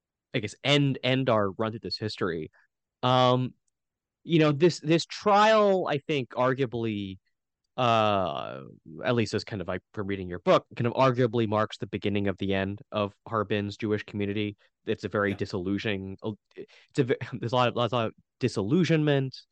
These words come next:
Speaker 1: um, and then obviously things don't get much better from there. Um, what kind of happens to Harbin's Jewish community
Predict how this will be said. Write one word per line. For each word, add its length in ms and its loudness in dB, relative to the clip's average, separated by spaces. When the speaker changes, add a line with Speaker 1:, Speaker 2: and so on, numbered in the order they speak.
Speaker 1:
um, 240 2
and 100 2
then 80 2
obviously 480 -2
things 220 -4
don't 200 -2
get 180 -4
much 240 -10
better 240 -2
from 200 -14
there. 300 -4
Um, 300 2
what 260 2
kind 140 0
of 80 0
happens 360 -2
to 80 -8
Harbin's 580 -2
Jewish 240 -4
community 540 -6